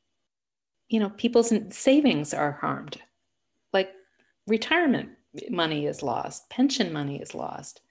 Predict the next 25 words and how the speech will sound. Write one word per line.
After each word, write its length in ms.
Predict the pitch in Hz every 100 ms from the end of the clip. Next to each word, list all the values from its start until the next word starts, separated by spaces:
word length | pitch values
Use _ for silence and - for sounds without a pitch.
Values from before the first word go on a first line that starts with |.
| _ - - _ _ _ _ _
And, 200 | 196 185 190
or 300 | 196 202 196
for 200 | - 196
not-for-profits, 840 | 190 180 185 180 208 226 156 -
which 160 | 175 175
are 60 |
particularly 580 | 160 156 - 165 160 143
vulnerable 600 | 147 143 147 143 139 139
to 120 | 139 -
fraud, 460 | - 135 135 - - _ _ _ _ _ -
their 200 | 208 202
ability 460 | 185 208 214 214
to 100 | 220
achieve 360 | 208 208 226 220
their 120 | 208
mission 380 | 208 240 240 135
is, 320 | - - - -
is 360 | 160 139 139
impaired. 580 | - 147 - - - - - _ _ _ _ _ _ _ _
You 100 | 202
know, 220 | 240 233 233
we, 280 | 247 240 - _ _
that's 260 | 254 247 247
not 160 | 240
good. 260 | 214 175